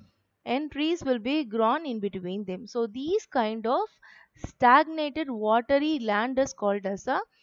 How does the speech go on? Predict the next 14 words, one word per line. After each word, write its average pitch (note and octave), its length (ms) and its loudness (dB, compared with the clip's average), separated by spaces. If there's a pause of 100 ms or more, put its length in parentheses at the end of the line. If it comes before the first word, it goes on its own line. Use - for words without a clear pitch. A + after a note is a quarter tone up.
(220)
swampy A#3+ 600 2
and B3+ 140 2 (420)
marshy G3 540 -4
land. F3+ 360 -4 (480)
And D4+ 180 -4
we C4+ 100 -2
can C4 220 -2
see D#4+ 200 -2
the - 180 -4
extension, C#4 720 -4 (100)
it - 200 -4
stretches C4 560 -6
from A#3 320 -2 (440)
river A#3 400 4